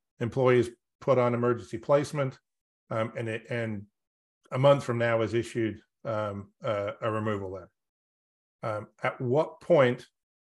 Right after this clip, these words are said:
do we start, um, at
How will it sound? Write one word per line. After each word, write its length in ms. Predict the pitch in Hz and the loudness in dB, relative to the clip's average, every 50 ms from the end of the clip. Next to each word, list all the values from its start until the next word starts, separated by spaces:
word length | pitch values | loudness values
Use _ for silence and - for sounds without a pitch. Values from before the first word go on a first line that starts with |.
| _ - | _ -2
do 120 | 120 127 120 | 0 2 2
we 100 | 123 117 | 2 0
start, 460 | - - 143 127 120 120 117 120 - - _ _ _ _ _ _ | 0 2 4 6 6 6 4 2 -4 -14 _ _ _ _ _ _
um, 320 | 127 113 110 107 101 101 - _ _ _ _ _ _ _ _ _ _ - | -4 -4 -2 -4 -4 -8 -12 _ _ _ _ _ _ _ _ _ _ -12
at 120 | 127 - | -12 -12